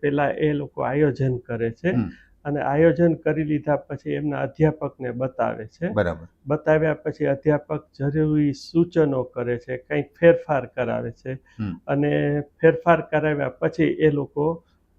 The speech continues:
Speaker 1: પાઠ આપવા માટે શાળાએ જાય છે.
Speaker 2: જી. અચ્છા, પછી એને જ્યારે જોબ મળી જાય છે,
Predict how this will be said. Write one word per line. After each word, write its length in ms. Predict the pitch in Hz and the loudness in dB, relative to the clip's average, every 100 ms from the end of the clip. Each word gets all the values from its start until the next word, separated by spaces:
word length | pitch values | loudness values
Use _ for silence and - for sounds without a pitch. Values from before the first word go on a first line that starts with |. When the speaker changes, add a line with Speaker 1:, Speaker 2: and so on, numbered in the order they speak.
| - | 0
Speaker 1:
પાઠ 300 | 151 151 147 | 2 0 -6
આપવા 300 | 139 135 127 - | -4 -4 -4 -8
માટે 380 | 143 147 139 135 | -4 -4 -4 -8
શાળાએ 560 | - 139 131 120 117 113 | -4 -2 -2 -2 -4 -8
જાય 300 | 117 113 107 | -6 -6 -6
છે. 240 | _ - | _ -20
Speaker 2:
જી. 380 | 98 104 98 - _ - | -8 -4 -4 -8 _ -12
અચ્છા, 180 | - 156 | -2 -2
પછી 300 | - 135 165 | -2 -2 2
એને 160 | 165 | 4
જ્યારે 200 | 160 160 | 6 6
જોબ 320 | 143 113 127 135 | 6 10 10 10
મળી 240 | 127 113 | 6 4
જાય 260 | 98 98 92 | 4 2 2
છે, 340 | - 120 - | -2 -8 -8